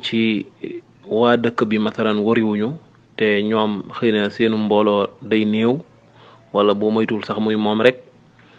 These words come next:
Mu ne ndax kon bu woree tey te nit ñi,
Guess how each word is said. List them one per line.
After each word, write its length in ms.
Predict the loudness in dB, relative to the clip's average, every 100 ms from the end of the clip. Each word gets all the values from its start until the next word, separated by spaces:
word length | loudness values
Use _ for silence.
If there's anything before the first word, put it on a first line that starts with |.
| -20 -20 -20 _ _ _ -10
Mu 220 | -2 2
ne 100 | 4
ndax 240 | 4 2 2 -8 -14 -18 -2
kon 240 | 2 4
bu 60 | 4 6
woree 220 | 6 4 2
tey 240 | 2 2
te 120 | 2
nit 200 | 2 2
ñi, 320 | 2 2 0